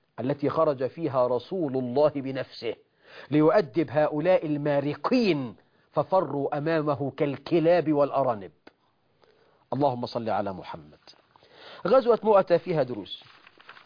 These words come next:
لعلنا وقفنا مع بعضها. الدرس الأول: كانت هذه المعركة بداية لفتح الشام، فقد رأى الصليبيون الرومان قوة وبأسا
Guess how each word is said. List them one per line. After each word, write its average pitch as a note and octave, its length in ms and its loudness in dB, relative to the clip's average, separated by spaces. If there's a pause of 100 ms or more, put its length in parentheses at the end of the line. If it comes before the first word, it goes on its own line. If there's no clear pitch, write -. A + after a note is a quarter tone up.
(2000)
لعلنا F#3+ 440 4
وقفنا D3+ 460 -2
مع C#3+ 240 2
بعضها. G2+ 440 -2 (380)
الدرس F#3+ 400 0
الأول: A#2+ 440 -4 (720)
كانت A#3 380 2
هذه D#3+ 280 4
المعركة C#3 540 -2 (300)
بداية D#3 540 2 (540)
لفتح E3+ 400 2
الشام، F#3 480 0 (800)
فقد F3 320 0
رأى A3 200 6
الصليبيون D3+ 840 0
الرومان C#3 640 0 (140)
قوة D3+ 640 0
وبأسا C3+ 880 0